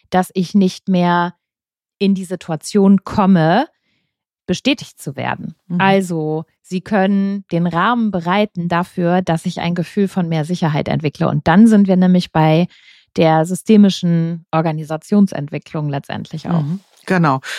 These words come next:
Speaker 2: Wunderbar. Du hast die Brücke gebaut. Bevor ich auf diese Brücke steige, die unbedingt, keine Sorge, liebe Leute, kommen wir noch gleich hin. Du hast so ein, ähm, Ausdruck oder ein Bild, ein Sprachbild verwendet, was mir total gut gefällt. Du sagst, die Angst ist leise.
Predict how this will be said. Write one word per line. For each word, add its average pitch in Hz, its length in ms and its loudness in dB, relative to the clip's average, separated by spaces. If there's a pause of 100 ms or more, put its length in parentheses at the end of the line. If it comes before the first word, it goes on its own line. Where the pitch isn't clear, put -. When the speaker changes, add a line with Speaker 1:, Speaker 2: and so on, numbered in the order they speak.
(140)
Speaker 2:
Wunderbar. 180 380 4
Du 156 100 -2
hast 165 220 -4
die 185 80 2
Brücke 196 340 -2
gebaut. 156 440 0 (520)
Bevor 220 340 0
ich 240 140 -2
auf - 120 -4
diese 294 380 0
Brücke 226 340 -2
steige, 139 600 -4 (100)
die 175 300 2 (220)
unbedingt, 175 480 2
keine 185 320 2
Sorge, 151 280 0
liebe 147 220 0
Leute, 147 280 0
kommen 220 260 6
wir 226 100 6
noch 170 160 2
gleich 151 260 -2
hin. 202 220 4 (300)
Du 151 100 -4
hast 170 240 -2
so - 180 0
ein, 180 440 4 (180)
ähm, 156 360 -2
Ausdruck 165 540 -2
oder 170 140 0
ein 170 180 4
Bild, 202 320 4
ein 156 160 0
Sprachbild 165 580 -2
verwendet, 156 460 -2
was 156 160 -6
mir 170 80 0
total 170 400 -2
gut 170 160 -2
gefällt. 156 400 -2
Du 165 60 2
sagst, 151 320 -4
die - 160 -2
Angst 202 400 2
ist - 220 -6
leise. 151 720 -2